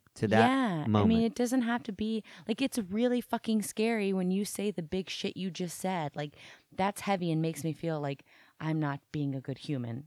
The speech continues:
Speaker 2: right? That's how I feel. I get freaked out about it. And
Speaker 1: Mm-hmm.
Speaker 2: I don't know. It's just overwhelming to me when I think about all the things that I need to do to be a better runner and to be a better person and a better mom. And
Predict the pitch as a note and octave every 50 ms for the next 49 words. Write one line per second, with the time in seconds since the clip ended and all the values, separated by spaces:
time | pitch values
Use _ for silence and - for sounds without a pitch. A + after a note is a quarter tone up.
0 | F#3 F#3 D3+ C#3 C#3+ D3 - _ _ _ _ _ _ D#3+ - - - F3+ E3 C#3+
1 | C#3+ C#3 C3+ - - C#3+ C3 A2 A2 A#2+ - C#3+ - - - - D3+ C#3 - -
2 | C3 A2 G#2 A2+ - - - - - - - - C#3+ C#3 C#3 C#3 G#2+ F#2+ G2+ G2
3 | G2 A2 - - E3+ D3 D3 C3+ B2 A2 E2 - - - _ _ - - - -
4 | _ _ _ - - - - G3+ - - - F3 E3+ D#3 D#3 C#3+ C3 C3+ C3 C3
5 | C3 B2+ A#2+ B2 A2+ - C3 B2 A#2 A2+ A#2 B2 B2 B2 B2 - C#3 B2+ C3+ C3+
6 | B2 A#2 - - C#3 B2 B2+ B2+ - C3+ B2 - C#3 C3 C3 A#2 A2+ B2 A#2+ A#2
7 | A#2 B2 B2 A#2+ - A#2 A2 B2 B2 A#2 A2 A2+ - A#2+ A#2+ A#2 - A#2 A2+ A#2
8 | A2+ A#2 A#2 A#2 A2+ A2 G#2 G#2+ A#2+ - B2+ B2+ B2 A#2+ B2 B2 - C3 - -
9 | - C#3 B2+ - - B2+ A#2+ A#2+ A2+ A#2 A#2 B2 B2+ A2+ A#2+ B2 B2+ C3 B2+ A2+
10 | G#2+ G#2+ G2 E2 - -